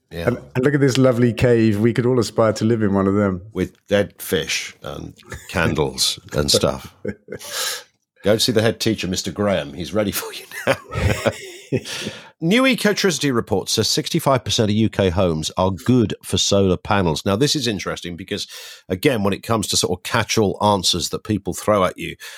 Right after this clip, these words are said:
Speaker 1: for why things can't happen, the biggest one is, "Ah, yeah, but we, our homes aren't conducive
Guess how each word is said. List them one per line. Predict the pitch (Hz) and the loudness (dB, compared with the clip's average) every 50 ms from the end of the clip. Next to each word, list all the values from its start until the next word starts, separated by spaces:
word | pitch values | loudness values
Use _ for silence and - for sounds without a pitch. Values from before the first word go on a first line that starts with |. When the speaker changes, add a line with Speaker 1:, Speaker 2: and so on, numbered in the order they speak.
| - - _ _ | -20 -20 _ _
Speaker 1:
for | - - 92 | 0 2 2
why | 92 82 95 98 95 92 | 4 4 2 2 2 0
things | - - 104 95 92 - | -2 -4 -4 -4 -4 -6
can't | - - - 104 92 85 - | -4 0 0 0 0 0 0
happen, | 101 104 101 90 - - 85 76 82 - - _ _ | 0 0 -2 -2 -2 -6 -6 -6 -6 -10 -14 _ _
the | 95 101 82 | -6 -6 -4
biggest | 92 107 123 101 101 98 - - | -2 -2 -2 0 -2 -2 -2 -2
one | - 90 95 | -2 -2 -2
is, | 95 90 85 - - | -2 -2 -4 -2 -2
"Ah, | 117 123 117 | 0 0 0
yeah, | 113 104 110 113 101 95 90 - - | 0 0 0 0 0 0 0 -2 -4
but | 101 - - | -6 -4 -2
we, | 98 107 95 - 90 - - | -2 -4 -2 -2 -4 -2 0
our | 104 110 107 95 | 2 2 2 2
homes | 95 135 131 120 117 107 - - _ | 2 0 0 0 -2 -4 -6 -8 _
aren't | - 123 127 117 113 110 95 - - - _ | -4 -4 -2 -2 -4 -4 -8 -10 -12 -14 _
conducive | - 120 117 101 - 120 123 113 - - - 82 73 - - - | -6 -6 -4 -2 0 2 2 2 2 2 0 -2 -4 -8 -10 -12